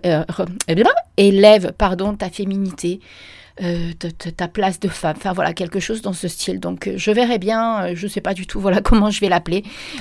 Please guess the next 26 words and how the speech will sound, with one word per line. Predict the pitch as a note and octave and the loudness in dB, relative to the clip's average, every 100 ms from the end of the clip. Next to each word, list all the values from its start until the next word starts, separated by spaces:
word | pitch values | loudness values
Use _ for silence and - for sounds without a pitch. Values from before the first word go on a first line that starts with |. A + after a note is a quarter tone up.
| F#3+ | 0
parce | F#3 F3 | 0 0
qu'il | - G#3 F#3 | -2 0 0
est | F#3 | 0
tellement | A3+ A3 G#3+ A3 G#3+ G#3+ | 0 0 -2 -2 -2 -4
venu | F3+ G3+ G#3 | -4 -2 -4
spontanément | - - G#3+ A3 G#3 G#3 G3 G3+ | -4 -6 -2 2 2 2 -2 -4
ce | F#3+ A3 | -2 0
matin | G3 F#3+ F3+ G3 A3+ - - - _ | 2 0 0 -2 -4 -10 -20 -20 _
que, | - A#3+ B3+ - | -2 4 4 4
euh, | G3 F#3 F3 F3 E3 E3 | 2 2 2 2 0 -4
bah, | E3 F3 | -2 -2
je | |
vais | A3+ | 2
me | A3 | 2
laisser | A3 - | 0 -2
porter | C4 A#3+ C4 D4 D#4+ | -2 -2 0 0 -2
et | B3 A#3 | -2 -2
je | |
vais | C4 | -2
bien | C4 A#3+ | -2 0
voir | B3+ D4 | 0 -2
où | |
ça | C4 - | -2 -4
me | G3+ | -4
mène. | D3+ F#3+ _ - - - - - - | -8 -10 _ -20 -20 -20 -20 -20 0
Euh, | G3+ G3 | 6 6